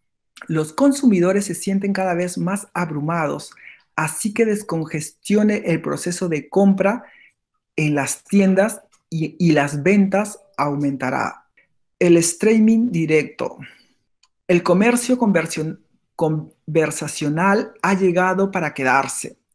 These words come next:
Las compañías innovadoras están invirtiendo en la retransmisión de eventos patrocinados para promover las ventas y el retorno sobre la inversión de redes. Esto es algo que ocurre, todo el mundo está ahora en las redes sociales.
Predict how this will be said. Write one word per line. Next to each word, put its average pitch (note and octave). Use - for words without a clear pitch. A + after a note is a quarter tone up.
Las D#3
compañías F3
innovadoras E3+
están F3
invirtiendo F3
en D#3+
la D3
retransmisión D3
de E3+
eventos E3+
patrocinados E3
para D#3+
promover C#3+
las D#3
ventas G#3
y E3
el D#3+
retorno G3+
sobre E3
la D3+
inversión E3
de D3
redes. C3
Esto F3+
es G3
algo F#3
que F3+
ocurre, E3+
todo F#3+
el F3+
mundo E3+
está D#3+
ahora D#3
en D#3+
las D3
redes D#3+
sociales. E3+